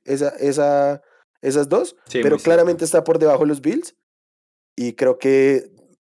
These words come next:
Speaker 1: Bills y demás están, o, aún más por debajo de los Bengals y los, y los Chiefs. O sea, creo que pueden estar estos dos, luego los Bills, y luego viene un grupo grandecito donde podemos meter a los Chargers, a los Dolphins, a los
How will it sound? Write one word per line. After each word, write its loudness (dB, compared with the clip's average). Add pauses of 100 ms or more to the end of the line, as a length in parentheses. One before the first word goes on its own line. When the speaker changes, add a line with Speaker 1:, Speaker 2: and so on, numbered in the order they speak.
Speaker 1:
Bills 0
y 0
demás 0
están, -4
o, -4
aún -2
más -2
por -4
debajo 0
de -6
los -8
Bengals -10
y -12
los, -12 (240)
y -14
los -10
Chiefs. -8 (580)
O -12
sea, -2 (420)
creo 2
que 2
pueden 2
estar 2
estos -4
dos, 2
luego -2
los -2
Bills, -2
y -8
luego -2
viene -2
un -8
grupo -4 (360)
grandecito -2
donde -2
podemos -4
meter -2
a 0
los -4
Chargers, -2
a -2
los -8
Dolphins, -8
a -6
los -6